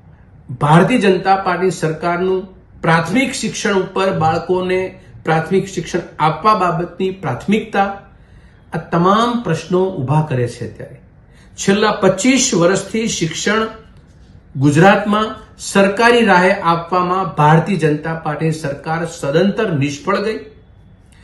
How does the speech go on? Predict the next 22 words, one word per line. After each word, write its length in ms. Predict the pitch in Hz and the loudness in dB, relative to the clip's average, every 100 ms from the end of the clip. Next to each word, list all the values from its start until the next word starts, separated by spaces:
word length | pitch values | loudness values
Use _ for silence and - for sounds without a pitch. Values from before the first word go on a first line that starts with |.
| - - - - - - _ - - - | -20 -20 -20 -20 -20 -20 _ -20 -20 -6
ખાનગી 500 | 180 202 226 285 285 | 0 2 4 4 2
શાળાઓ 480 | - 208 208 208 208 | 2 2 2 0 0
પાસેથી 520 | 196 175 202 196 220 | 0 0 -2 -4 -4
શિક્ષણ 440 | - 185 - 220 220 - | -4 -6 -2 -2 -2 -4
અપાવવામાં 640 | 156 - 196 214 233 240 233 | -6 4 6 8 6 4 2
નિષ્ફળ 400 | 233 - 240 233 | 0 0 0 0
ગઈ, 180 | 240 - - _ - - - - - - 139 | -2 -6 -14 _ -20 -20 -20 -20 -20 -12 0
બંને 400 | 151 247 285 302 - | 4 6 6 4 4
બાજુથી 580 | 190 160 196 - 233 233 | 4 4 0 -2 -2 -2
શિક્ષણના 720 | 208 - - 226 226 226 233 233 - | -4 -4 0 0 0 -2 -4 -8 -4
કાર્યમાંથી 800 | 175 180 208 208 185 - 214 220 - - | 2 2 2 0 -2 -4 -8 -8 -14 -12
હાથ 320 | - 160 208 - | 0 2 2 0
ઊંચા 480 | - 180 175 226 220 | -2 0 2 2 0
કરી 280 | 220 196 180 | 0 0 0
દેવાની 460 | 190 185 202 196 | -2 -2 -4 -4
માનસિકતા 640 | 143 156 170 - 220 - 196 | -2 -2 -2 -6 -8 -4 -2
સાથે 340 | - 151 175 175 - - - | -2 -4 -4 -8 -10 -20 -12
આ 160 | - 151 | -4 -2
વહીવટ 360 | 147 139 143 - | 0 -2 -4 -6
થઈ 160 | 120 | -10
રહ્યો 200 | 127 - | -8 -14
છે. 120 | - | -18